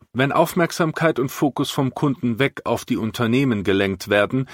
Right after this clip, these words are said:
die echtes Geld einbringen, begeben die Firmen sich auf einen sehr dunklen Weg. Und es sind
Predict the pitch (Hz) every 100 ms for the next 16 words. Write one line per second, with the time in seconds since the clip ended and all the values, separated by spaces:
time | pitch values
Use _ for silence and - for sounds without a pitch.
0 | - - 151 156 151 - - 101 - 98
1 | 92 - 101 101 98 107 123 156 156 -
2 | 131 135 131 117 135 147 135 127 - -
3 | 113 110 107 110 127 - 123 110 - 117
4 | 139 139 113 92 82 87 85 - 87 82
5 | 85 78 - - - - - _ _ _
6 | _ _ 156 151 - - 170